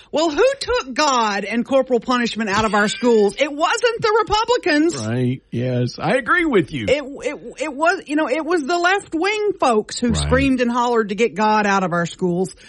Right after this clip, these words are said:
Speaker 1: And so now you're changing your tune? Legislative Black Caucus, you want God back in the schools?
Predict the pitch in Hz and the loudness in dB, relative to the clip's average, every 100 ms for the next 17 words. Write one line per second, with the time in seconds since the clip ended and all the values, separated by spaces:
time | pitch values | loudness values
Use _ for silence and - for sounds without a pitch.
0 | - - - 240 254 - 254 240 240 330 | -20 -20 -6 0 2 2 2 2 0 0
1 | 339 285 - 269 302 339 311 254 269 302 | -2 -4 -2 -2 -2 -2 -2 0 0 2
2 | 359 508 554 539 _ _ 240 277 320 370 | 2 0 -4 -6 _ _ -2 -2 -2 -2
3 | 359 330 339 349 - 359 415 494 453 285 | 0 0 -2 -2 -2 -2 -2 -4 -2 0
4 | 262 269 226 240 320 381 330 339 359 311 | 0 0 0 2 2 0 -2 -2 0 0
5 | 320 - 381 466 508 494 | 0 0 2 2 0 -4